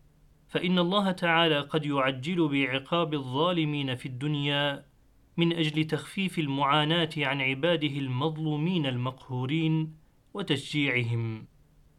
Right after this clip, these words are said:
وبث روح السكينة والأمل في قلوبهم. وإذا ما نظرتم إلى ما ينتشر اليوم من الكفر والضلال والظلم والجور والذنوب والمعاصي،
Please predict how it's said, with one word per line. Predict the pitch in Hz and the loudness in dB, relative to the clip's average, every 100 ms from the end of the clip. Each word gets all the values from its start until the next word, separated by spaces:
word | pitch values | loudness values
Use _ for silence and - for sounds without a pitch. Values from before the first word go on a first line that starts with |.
| - | 0
وبث | 151 160 196 - | 2 2 2 0
روح | 151 170 185 | 0 0 0
السكينة | 160 - 143 139 208 180 135 135 | -4 -4 -6 -4 -2 0 0 -4
والأمل | 127 131 147 165 139 120 | -4 -4 0 0 0 -2
في | 113 117 | -4 -8
قلوبهم. | 113 120 139 127 117 113 110 107 110 139 - - _ _ - _ - _ _ - _ _ _ - | -6 -4 -4 -2 -2 -2 -4 -6 -10 -14 -20 -20 _ _ -20 _ -20 _ _ -20 _ _ _ -4
وإذا | 147 180 190 208 | 0 2 2 2
ما | 214 | 2
نظرتم | 220 208 185 202 202 180 | 0 0 -2 -2 -2 0
إلى | 160 156 156 | 2 4 4
ما | 151 147 | 4 0
ينتشر | 143 135 180 180 175 151 | 0 -2 -2 -2 0 0
اليوم | 143 135 160 | 0 2 2
من | 151 135 135 | 2 0 -2
الكفر | 127 120 170 160 135 | -4 -4 -6 -4 -4
والضلال | 131 127 123 123 135 135 117 123 - _ - | -4 -4 -4 -2 -2 -2 -4 -8 -14 _ -8
والظلم | 143 127 127 185 151 135 | -6 -4 0 0 0 0
والجور | 127 120 113 147 143 123 123 - _ - | 0 -2 0 0 0 -2 -8 -12 _ -8
والذنوب | 143 135 135 160 185 143 | -6 -4 0 2 2 2
والمعاصي، | 135 131 123 123 135 123 135 151 160 | 0 0 0 0 0 0 -4 -4 -6